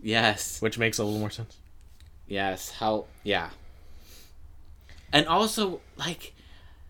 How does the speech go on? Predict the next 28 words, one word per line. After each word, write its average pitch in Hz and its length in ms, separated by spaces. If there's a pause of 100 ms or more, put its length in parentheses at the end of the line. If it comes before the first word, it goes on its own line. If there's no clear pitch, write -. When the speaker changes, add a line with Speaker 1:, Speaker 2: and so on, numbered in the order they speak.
(400)
Speaker 1:
the 160 100
other 208 160
factor 180 340
is, 151 140
like, 127 240 (400)
when 156 180
they 151 120
show 180 400
the 156 160
city, 233 760 (300)
the 135 100
city's, 226 420
like, 147 180
a 143 40
thousand 190 680
feet 175 280
up. 190 280 (280)
Speaker 2:
Yeah, 165 360
that 165 180
was 277 120
Speaker 1:
It's 156 160
this - 80
Speaker 2:
weird. 113 300
Speaker 1:
over 214 200
Speaker 2:
That 135 160
was - 280
<laughs> 151 280
weird. 107 220